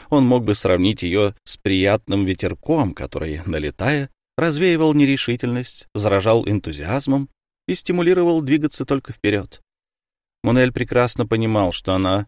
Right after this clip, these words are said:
предпочла бы иметь дело с Альваро. Ее хватка и решительность лучше сочетались с его уверенной манерой вести дела,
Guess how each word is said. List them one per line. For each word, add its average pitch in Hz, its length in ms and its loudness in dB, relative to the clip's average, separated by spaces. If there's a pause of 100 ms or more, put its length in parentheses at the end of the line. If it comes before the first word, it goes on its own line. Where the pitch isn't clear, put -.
предпочла 101 600 0
бы 98 180 -2
иметь 90 340 -4
дело 85 300 -2
с - 160 -10
Альваро. - 420 -14 (720)
Ее 107 200 2
хватка 139 600 -2 (100)
и 135 100 0
решительность 143 800 0
лучше 131 360 -2
сочетались 131 680 -2
с - 100 -10
его 92 260 0
уверенной 85 460 -2
манерой 85 420 -4
вести 85 300 -6
дела, 85 340 -4